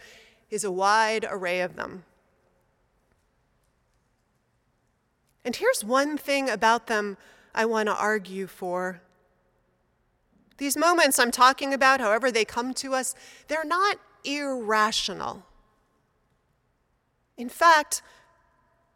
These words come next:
in my experience, often what truths come to us make great sense, since we even could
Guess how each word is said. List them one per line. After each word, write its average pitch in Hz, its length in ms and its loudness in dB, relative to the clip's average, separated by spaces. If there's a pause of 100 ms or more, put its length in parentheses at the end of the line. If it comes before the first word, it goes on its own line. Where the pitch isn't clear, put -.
(140)
in 247 160 -10
my 302 280 0
experience, 277 560 2
often 285 680 0
what 262 300 2
truths 277 520 -4
come 269 340 -2
to 285 220 -4
us 269 280 -2
make 247 340 0
great 294 460 -4
sense, 233 640 -2 (340)
since - 440 -4
we 277 140 -4
even 320 480 -8
could - 280 -4